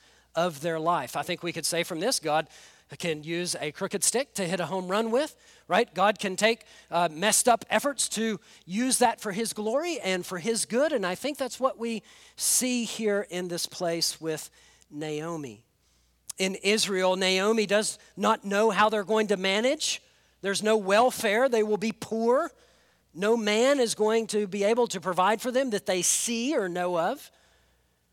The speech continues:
And it's this, with this persuasion that Orpah, uh, makes her decision. Orpah comes to one of these crossroads, crossroads in her life. And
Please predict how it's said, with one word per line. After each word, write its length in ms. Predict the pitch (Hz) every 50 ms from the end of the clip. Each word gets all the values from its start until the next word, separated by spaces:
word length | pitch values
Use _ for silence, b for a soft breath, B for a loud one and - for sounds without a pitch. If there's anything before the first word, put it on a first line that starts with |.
| _ _ _
And 200 | - 170 185 190
it's 200 | 196 190 - -
this, 280 | - 165 208 214 196 143
with 220 | 160 190 254 247
this 180 | - 247 226 -
persuasion 760 | - - - 208 - - - 208 226 226 233 233 - 196 175
that 120 | 170 175 165
Orpah, 360 | 170 185 190 - - 175 151 B B B B B B B B B B _
uh, 180 | - 156 160 160
makes 520 | 160 165 170 190 190 196 208 - - -
her 260 | - - 180 175 170
decision. 640 | 160 147 151 - - - 185 196 156 135 131 104 98 _ _ _ _ _ _ _ _ _ _ _ _ - -
Orpah 260 | - 226 247 220 226 226
comes 300 | - 214 220 226 202 -
to 80 | 208
one 160 | 190 208 208
of 60 | 202 185
these 240 | 196 202 180 - B B B B B B -
crossroads, 1000 | - - 196 220 214 214 - - - 175 175 156 131 117 98 - - - - - b b b b b b b b b b b
crossroads 720 | - - 214 220 208 208 - - - 196 185 185 180 151
in 140 | 180 180 175
her 180 | 143 147 170 151
life. 400 | 143 147 156 151 139 123 - -
And 160 | 160 135 120